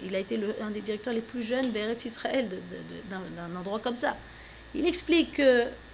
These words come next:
parmi toutes ces aventures incroyables, alors pendant un certain temps, donc, il était chargé de diriger cette, euh, pnimia, cette, euh, mais cette pnimia étant, euh, judiciaire un petit peu, oui, donc il y avait des rondes de surveillance,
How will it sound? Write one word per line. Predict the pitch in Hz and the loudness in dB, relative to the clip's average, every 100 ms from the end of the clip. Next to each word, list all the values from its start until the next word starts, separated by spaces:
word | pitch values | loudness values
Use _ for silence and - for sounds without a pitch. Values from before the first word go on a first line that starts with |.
| - | -4
parmi | 254 233 254 | 2 4 4
toutes | 294 - | 2 -2
ces | 254 214 | -2 0
aventures | 202 208 220 302 294 262 | 0 -2 0 2 2 0
incroyables, | 214 - 233 277 277 214 - - - - - - - - - | -8 -2 4 4 4 0 -12 -18 -18 -18 -20 -20 -20 -4 6
alors | 240 277 | 8 8
pendant | 277 285 294 | 10 10 10
un | 277 | 8
certain | 269 233 233 | 4 4 2
temps, | 285 | 4
donc, | 262 254 | 2 2
il | 226 | 0
était | 226 240 | 0 2
chargé | - 220 208 254 | 2 2 2 2
de | 226 | 2
diriger | 208 233 220 262 | 0 0 2 2
cette, | 262 220 - | 0 -2 -2
euh, | 202 196 190 - | -2 -2 -4 0
pnimia, | 240 233 214 214 254 359 - - - - | 4 4 4 6 6 4 -2 -16 -20 -20
cette, | - - 185 - | -8 -6 -4 -4
euh, | 190 180 180 180 170 | -4 -2 -2 -4 0
mais | 214 | 0
cette | 247 285 - | 2 2 2
pnimia | 247 240 254 | 2 6 6
étant, | 214 220 - 220 175 - - | 6 4 2 2 2 -6 -6
euh, | 180 180 | -4 -4
judiciaire | 175 196 214 - 339 311 | -4 -4 -4 2 4 4
un | 208 | 2
petit | - | -2
peu, | 220 196 185 226 | -6 -6 -6 -2
oui, | 240 339 - - - - - | -2 -2 -6 -18 -18 -12 0
donc | 233 240 | 0 4
il | 247 | 4
y | |
avait | 220 269 285 | 6 4 4
des | 226 233 | 4 4
rondes | 202 320 262 175 - - | 6 6 6 2 -8 -8
de | |
surveillance, | 226 277 240 262 240 247 - - | -2 0 4 6 6 4 2 -4